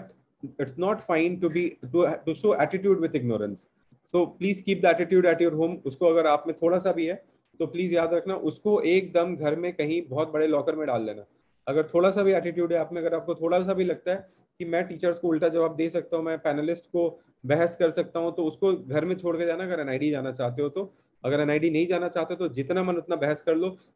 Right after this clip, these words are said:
मेरे लिए बहुत अच्छा हो जाएगा कि एक case study बन जाएगा कि देखो ये इसने ये किया था और इसकी वजह से इसका ये हुआ। लेकिन अगर आप actually में एनआईडी जाके एक different kind of case study बनना चाहते हो, then do not argue with the panelist, no matter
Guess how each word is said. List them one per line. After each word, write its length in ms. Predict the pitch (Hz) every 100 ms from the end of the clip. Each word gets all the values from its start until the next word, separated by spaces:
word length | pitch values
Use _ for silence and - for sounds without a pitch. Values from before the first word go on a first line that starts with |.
| -
मेरे 200 | 139 160
लिए 80 | 180
बहुत 160 | 170
अच्छा 220 | 165 165 170
हो 60 |
जाएगा 180 | 170 175
कि 180 | 170 160
एक 160 | 160 165
case 120 | 170
study 260 | - 160 147
बन 160 | 131 123
जाएगा 180 | 127
कि 100 | 131
देखो 220 | 135 139 156
ये 80 |
इसने 200 | 143 156
ये 100 | 143
किया 240 | 139 151 143
था 260 | 180 190 - _ -
और 100 | 139
इसकी 180 | 131
वजह 160 | 156 147
से 140 | -
इसका 180 | 139 143
ये 120 | 123
हुआ। 160 | 117 113
लेकिन 220 | 120 135
अगर 140 | 143 147
आप 120 | 143
actually 460 | 139 123 127 170
में 80 | 170
एनआईडी 260 | 160 143 156
जाके 280 | 170 156 190 - _ -
एक 80 | 131
different 360 | 123 127 202 190
kind 180 | 175 180
of 100 | 175
case 160 | 170 156
study 200 | 170 160
बनना 180 | 160 160
चाहते 280 | 165 147 165
हो, 60 |
then 240 | 156 160 143
do 80 | 143
not 160 | 160 156 131
argue 240 | 135 147 147
with 100 | 139
the 160 | 143 139 -
panelist, 400 | 127 135 - - _ _ _ 139
no 180 | 160 180
matter 260 | 170 190